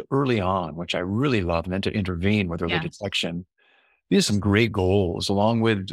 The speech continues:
Speaker 1: I know, promoting behavioral health in diverse communities and supporting and guiding mental health agencies in the development and implementation of their services directly and specifically.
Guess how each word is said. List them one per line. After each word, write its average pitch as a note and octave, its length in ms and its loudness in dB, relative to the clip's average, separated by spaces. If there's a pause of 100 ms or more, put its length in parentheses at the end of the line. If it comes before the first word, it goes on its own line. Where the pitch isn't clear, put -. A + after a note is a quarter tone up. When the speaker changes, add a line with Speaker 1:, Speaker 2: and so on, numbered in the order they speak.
Speaker 1:
I G#2+ 60 -4
know, G#2+ 100 2
promoting G#2+ 400 2
behavioral G2+ 340 2
health G#2 200 0
in G#2 40 0
diverse G#2+ 300 -2
communities - 640 -10
and F2 140 -6
supporting G#2 500 2
and F#2 160 0
guiding F#2+ 380 2
mental F#2+ 220 -2
health F#2+ 160 -2
agencies F#2+ 600 0 (460)
in G#2 80 0
the G2 40 2
development G2+ 420 2
and F#2+ 100 -4
implementation G2 720 0
of F#2 80 -2
their F#2 80 -2
services G2+ 520 0
directly G#2 480 0
and F#2 140 -4
specifically. F#2 800 -2